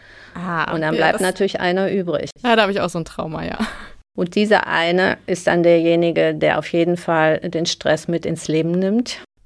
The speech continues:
Speaker 2: sei es als Vortragsstress
Speaker 1: Mhm.
Speaker 2: oder Prüfungsstress. Und das muss sich dann nicht mehr nur auf Mathe beziehen, sondern es wird unser Gehirn generalisiert, nämlich, das heißt, immer in ähnlichen Situationen,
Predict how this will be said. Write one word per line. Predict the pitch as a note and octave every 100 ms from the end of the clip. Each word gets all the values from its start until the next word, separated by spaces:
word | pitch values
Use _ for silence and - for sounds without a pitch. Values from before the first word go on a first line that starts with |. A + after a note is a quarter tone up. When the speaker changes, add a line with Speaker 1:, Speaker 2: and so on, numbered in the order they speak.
| -
Speaker 2:
sei | D3+
es | D#3 -
als | D#3
Vortragsstress | - F#3+ G3 G3 G3 - - F3+ F3+ - - _ -
Speaker 1:
Mhm. | A3+ E3+ D3+
Speaker 2:
oder | F3+ E3+
Prüfungsstress. | E3 G3+ G3 F3+ F3 - D#3+ D#3+ D#3+ - - _ -
Und | F#3 E3+
das | E3+ -
muss | F#3 F#3 F#3
sich | -
dann | E3+ F3
nicht | F#3+ G#3
mehr | F#3+ F3+
nur | F#3 G3 E3
auf | D#3+ -
Mathe | F3 F3 F3
beziehen, | E3+ - E3 E3 F#3 F#3
sondern | E3 E3+ E3
es | E3 -
wird | D#3+ E3+ E3+
unser | E3 E3
Gehirn | D#3+ E3 E3+ E3
generalisiert, | E3 E3 D#3+ D#3+ D#3+ E3+ F#3
nämlich, | E3 E3 E3 F#3+ - - _ _ _ _ -
das | D#3+ D#3+
heißt, | D#3 D#3+ F3 - - -
immer | F#3 A3 G#3+ E3+
in | D#3 D#3+ D#3+
ähnlichen | - F3 G#3+ A#3+ - A3
Situationen, | G#3+ - G3 F#3 - F#3+ G3 G3+ A#3 D#4